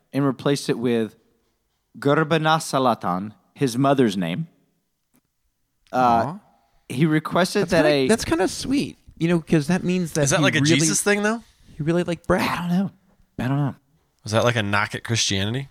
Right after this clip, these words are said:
Speaker 3: 'Cause I won't accept that on this show, 'cause we are big Christians on
Speaker 1: I
Speaker 3: this show.
Speaker 1: It is my understanding,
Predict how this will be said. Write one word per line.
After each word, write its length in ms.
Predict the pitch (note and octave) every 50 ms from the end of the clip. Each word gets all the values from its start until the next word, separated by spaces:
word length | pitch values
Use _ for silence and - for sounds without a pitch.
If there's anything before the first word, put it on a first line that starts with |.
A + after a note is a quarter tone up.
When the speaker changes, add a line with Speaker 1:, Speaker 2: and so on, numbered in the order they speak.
| _ _ - _ _ _ _ _ _ _ - _ - - - - - - - -
Speaker 3:
'Cause 140 | - A#2+ B2
I 100 | E3 G3
won't 180 | F#3+ F3 C3+
accept 280 | B2 - - D3 C3+ -
that 120 | A#2+ G#2
on 120 | G2 F#2+ F#2
this 120 | F#2 F#2
show, 240 | - - A2 F#2 E2+
'cause 180 | - F#2+ F2
we 120 | G2 A#2+ A#2
are 60 | G#2+
big 200 | F#2 A#2+ D3+ B2+
Christians 420 | - - A#2+ G#2+ - - F#2+ F#2
on 60 | - D4
Speaker 1:
I 60 | F#4+
Speaker 3:
this 100 | F2+ -
show. 300 | - - G2+ F2 E2+ - - - _ _ -
Speaker 1:
It 100 | F#3 G#3+
is 240 | C#4 C#4 - -
my 360 | - E3+ D#3+ E3 F#3 G#3+ A3 A3
understanding, 1120 | G#3+ G3 E3+ E3 D#3 - - - - D3+ C3+ C#3 C3 B2+ G#2+ G2 F2+ E2+ D#2+ D#2+ E2 D#2+